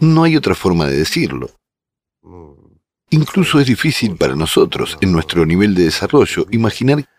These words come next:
qué posibilidades tiene la civilización del cuarto nivel de desarrollo. Para entenderlo, ya lo contamos una vez, también hay hechos que lo confirman. Esos mismos apexianos que gobernaron aquí durante casi mil años,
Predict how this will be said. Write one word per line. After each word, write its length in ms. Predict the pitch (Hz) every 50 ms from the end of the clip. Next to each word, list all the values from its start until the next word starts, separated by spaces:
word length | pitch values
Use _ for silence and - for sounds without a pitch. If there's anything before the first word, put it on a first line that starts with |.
| _ _ _ _ _ _ _ _ _ _ _ - - _ - 107 95 85
qué 120 | - 160 156
posibilidades 720 | - 170 147 - 117 104 90 92 101 107 117 120 104 -
tiene 240 | - 110 113 110 98
la 100 | 90 76
civilización 640 | - - 78 73 76 - - 73 - - 104 98 90
del 180 | 80 71 -
cuarto 320 | - - 87 78 - - 78
nivel 280 | 76 76 78 76 73
de 120 | 71 67 64
desarrollo. 760 | 62 - - 78 78 - 156 127 73 - - - - 78 76 - - 73 69 65 64 _ _ _ _ _ _ _ _ _ _ _ _ _ _ _ _ _ _ _ _ _ _ - 85 82
Para 280 | - 139 135 135 135 139
entenderlo, 1000 | 143 139 135 165 156 151 127 90 73 87 85 85 82 73 69 69 69 67 69 -
ya 280 | - - - - - 180
lo 100 | 175 147
contamos 440 | - 95 87 80 85 87 82 -
una 160 | - 67 62 73
vez, 340 | 107 120 - - - - - 67
también 300 | - - 98 98 98 92
hay 140 | 87 82 78
hechos 200 | 82 80 - - -
que 100 | - 73
lo 100 | 65 -
confirman. 640 | 69 78 78 - - 160 123 73 - - - - - - _
Esos 240 | - 160 - 175 160
mismos 340 | 147 160 147 139 117 101 -
apexianos 640 | 73 - 69 65 - - 139 135 104 85 82 78 -
que 160 | - - 76
gobernaron 560 | 71 71 73 67 65 71 87 92 87 78 69
aquí 240 | 69 69 - 127 123
durante 380 | 107 95 80 76 69 67 - 73
casi 260 | - 80 - - 78
mil 160 | 78 90 113
años, 460 | 147 135 98 76 64 55 - - -